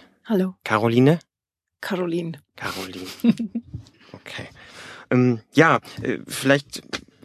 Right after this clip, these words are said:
Speaker 2: ich habe mich vorhin gefragt, muss man eigentlich bei jemandem aus der Schweiz sich erkundigen, wie es zu den Bergen kommt, wa-, warum man da rauf will, oder ist das schon beantwortet durch die Herkunft?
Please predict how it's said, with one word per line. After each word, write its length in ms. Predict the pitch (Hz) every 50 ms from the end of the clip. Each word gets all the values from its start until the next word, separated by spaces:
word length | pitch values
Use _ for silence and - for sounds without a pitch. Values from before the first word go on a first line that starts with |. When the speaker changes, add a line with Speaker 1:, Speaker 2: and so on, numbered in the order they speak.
| _ _ _ - -
Speaker 2:
ich 120 | - 120
habe 80 | - 147
mich 160 | 147 135 127 -
vorhin 260 | - - - 151 151
gefragt, 460 | 139 135 - - 139 143 143 - - -
muss 240 | - 127 139 147 -
man 140 | - 170 -
eigentlich 340 | - 123 147 143 147 135 -
bei 100 | - 131
jemandem 380 | 127 135 131 135 135 131 -
aus 180 | - - 123 131
der 120 | - 139
Schweiz 420 | 127 - 131 120 120 131 - - -
sich 240 | - 131 127 -
erkundigen, 600 | - 131 - - - 147 156 175 175 - 156 143
wie 80 | 131 139
es 160 | 139 - -
zu 160 | - - 147
den 180 | 131 131 127 120
Bergen 380 | - 113 101 110 117 - 123 -
kommt, 360 | - - 165 170 202 208 -
wa-, 300 | 143 135 135 131 127 -
warum 340 | - - 123 120 135 143 143
man 180 | - - 127 120
da 100 | 117 110
rauf 300 | 101 101 117 135 - -
will, 140 | 226 220
oder 160 | 226 180 160 151
ist 160 | 143 - -
das 280 | 131 - - - - -
schon 280 | - - - 117 110
beantwortet 680 | 104 - - - 90 87 - 95 90 92 - - 92 - -
durch 240 | - 92 90 - -
die 120 | - 98
Herkunft? 540 | 95 95 98 - - 104 104 - - -